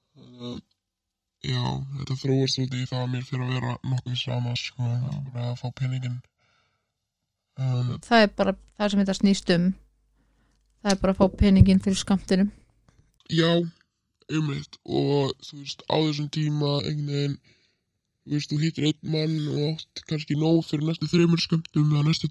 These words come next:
Speaker 1: tveimur, þannig að þú ert ágætlega sett eitthvað og svo bara eftir því sem að í rauninni neyslan verður harðari, þá duga þessi tveir að þrír skammtar styttra.
Speaker 2: Já.
Speaker 1: Þannig að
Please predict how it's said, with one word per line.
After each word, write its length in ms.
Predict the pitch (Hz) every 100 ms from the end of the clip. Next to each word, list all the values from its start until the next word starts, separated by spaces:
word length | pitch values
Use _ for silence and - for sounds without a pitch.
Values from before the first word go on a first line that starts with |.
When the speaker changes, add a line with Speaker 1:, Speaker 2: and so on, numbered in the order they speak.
| -
Speaker 1:
tveimur, 400 | 160 156 160 -
þannig 220 | 151 143
að 80 | 151
þú 60 |
ert 140 | 156 -
ágætlega 480 | 147 156 151 151 151
sett 400 | 151 143 143 -
eitthvað 380 | 151 151 147 143
og 100 | 143
svo 240 | - 160 165
bara 240 | - 143 269 269 _ _ _ _ _ -
eftir 280 | 147 - 147
því 80 | 143
sem 100 | 143
að 80 | 143
í 20 | 139
rauninni 240 | 139 139
neyslan 560 | 160 - - - 139 151
verður 260 | 147 147 147
harðari, 400 | 151 147 131 127 135 139 - 156 143
þá 60 | 139 147
duga 320 | 156 170 160
þessi 160 | 139 143 -
tveir 200 | 294 277
að 100 | -
þrír 180 | 294 285
skammtar 480 | 143 139 - 135
styttra. 560 | - - 139 - - - 151 240
Speaker 2:
Já. 160 | 208 196 185 _ _ _ _ _
Speaker 1:
Þannig 220 | 135 131 131
að 180 | 127